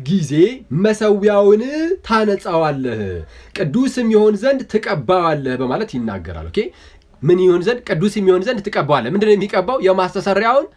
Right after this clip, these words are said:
ደሙን። ኦኬ፣ ሶ በዛ በደሙ ይቀደሳል።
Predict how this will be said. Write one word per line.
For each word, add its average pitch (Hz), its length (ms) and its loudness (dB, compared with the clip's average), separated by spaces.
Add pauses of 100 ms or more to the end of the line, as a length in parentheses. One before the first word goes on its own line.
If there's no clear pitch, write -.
(240)
ደሙን። 175 640 -2 (420)
ኦኬ፣ - 120 -8 (340)
ሶ 214 120 2
በዛ 190 260 2
በደሙ 196 320 2
ይቀደሳል። 147 480 -4